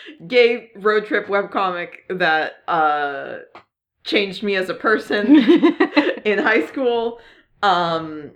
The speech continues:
Speaker 1: and, uh, Shot and Chaser is their new, uh, their new webcomic project, which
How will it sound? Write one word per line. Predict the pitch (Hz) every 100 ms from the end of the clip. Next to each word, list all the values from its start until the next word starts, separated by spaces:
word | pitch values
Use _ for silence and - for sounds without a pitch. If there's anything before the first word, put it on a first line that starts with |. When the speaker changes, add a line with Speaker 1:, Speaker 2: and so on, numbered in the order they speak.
| -
Speaker 1:
and, | 185 165 156 151 151 -
uh, | 156 151 147 160
Shot | - 208 196 175
and |
Chaser | 175 185 170 170 156 151
is | 151 147 147
their | - 147 143 123 131 107 - _ _ _ _ -
new, | 220 190 185 165 165 165
uh, | 156 - 147 147 147 139 139 170 - _ _ _ _ _
their | 208 196
new | 190 185
webcomic | 165 165 165 185 151 151 - - - _ _ _ _
project, | - 240 247 247 240 - - _ _
which | 170 165 - - -